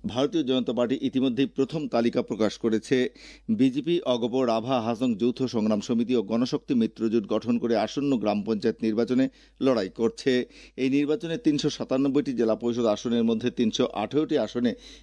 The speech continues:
বিজেপি প্রতিদ্বন্দ্বিতা করছে। এদিকে কাছাড় জেলা পঞ্চায়েত নির্বাচনকে কেন্দ্র করে বিভিন্ন রাজনৈতিক দলের মধ্যে তৎপরতা শুরু হয়েছে। ভারতীয় জনতা পার্টি আসাম প্রদেশ কমিটির পক্ষ থেকে জেলা পরিষদ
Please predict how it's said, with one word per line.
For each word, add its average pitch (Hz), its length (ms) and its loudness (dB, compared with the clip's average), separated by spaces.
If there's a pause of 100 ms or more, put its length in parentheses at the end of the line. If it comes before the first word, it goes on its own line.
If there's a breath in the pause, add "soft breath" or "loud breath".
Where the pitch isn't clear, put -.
(100 loud breath)
বিজেপি 127 420 2
প্রতিদ্বন্দ্বিতা 110 800 0
করছে। 120 800 -2 (1600 loud breath)
এদিকে 147 300 2
কাছাড় 147 380 0
জেলা 196 200 0
পঞ্চায়েত 160 420 0
নির্বাচনকে 139 580 0
কেন্দ্র 127 300 2
করে 131 180 0
বিভিন্ন 123 340 0
রাজনৈতিক 117 540 0
দলের 120 240 2
মধ্যে 120 240 0
তৎপরতা 127 640 0
শুরু 123 240 0
হয়েছে। 120 560 0 (400 loud breath)
ভারতীয় 156 360 0
জনতা 147 320 0
পার্টি 143 260 0
আসাম 135 300 -2
প্রদেশ 123 280 0
কমিটির 127 320 0
পক্ষ 120 300 -2
থেকে 131 200 0
জেলা 113 200 2
পরিষদ 117 380 -2